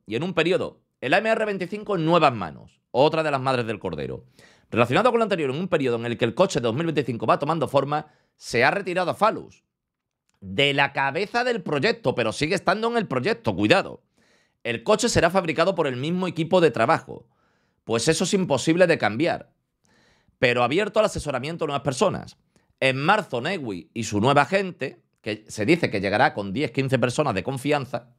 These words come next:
ya veremos, si podrán tomar el mando de la evolución del próximo monoplaza. Todo pinta a que se va a erigir como artífice total Newey y de aquí sacaré otro vídeo porque es muy importante y confirma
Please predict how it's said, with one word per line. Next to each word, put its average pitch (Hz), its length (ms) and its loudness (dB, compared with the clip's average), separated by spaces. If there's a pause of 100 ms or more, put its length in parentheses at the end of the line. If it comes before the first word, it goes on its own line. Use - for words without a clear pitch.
ya 80 140 -2
veremos, 92 420 0 (680)
si - 260 2
podrán 147 340 2
tomar 156 220 0
el 165 100 0
mando 170 260 0
de 190 80 2
la 165 60 4
evolución 135 420 -2
del 165 140 -2
próximo 127 300 -2
monoplaza. 135 580 2 (1200)
Todo 196 240 4
pinta 196 380 -2
a 220 100 -6
que 151 120 -10
se 139 180 -6
va 143 80 0
a 170 40 2
erigir 175 520 -6 (240)
como 151 300 6
artífice 131 580 -2
total 151 560 0
Newey 180 500 -4
y 165 200 2
de 160 100 4
aquí 247 540 -4 (200)
sacaré 151 640 -4
otro 190 240 -8
vídeo 202 300 -4
porque 180 300 -2
es 185 40 2
muy 180 160 0
importante 160 840 -2
y 151 180 -4
confirma 175 800 0